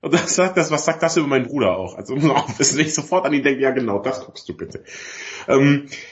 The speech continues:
ja, aber ich hab mir, das ist das, die Definition des Guilty Pleasure. Ich hatte sehr viel, äh, Vergnügen dabei, aber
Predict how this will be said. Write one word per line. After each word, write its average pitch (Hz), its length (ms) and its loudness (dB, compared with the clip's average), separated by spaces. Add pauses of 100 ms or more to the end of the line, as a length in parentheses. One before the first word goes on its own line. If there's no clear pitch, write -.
(100)
ja, 170 220 4
aber 160 220 4
ich 147 100 2
hab 170 100 -2
mir, 160 120 -8
das 175 200 2
ist - 160 -8
das, - 240 -8
die 131 100 -20
Definition 151 380 -2
des 147 140 -4
Guilty 151 240 0
Pleasure. 135 320 4
Ich 120 80 0
hatte 131 160 0
sehr 127 180 2
viel, 123 420 0
äh, 120 220 2
Vergnügen 127 440 -4
dabei, 123 300 2
aber 117 440 2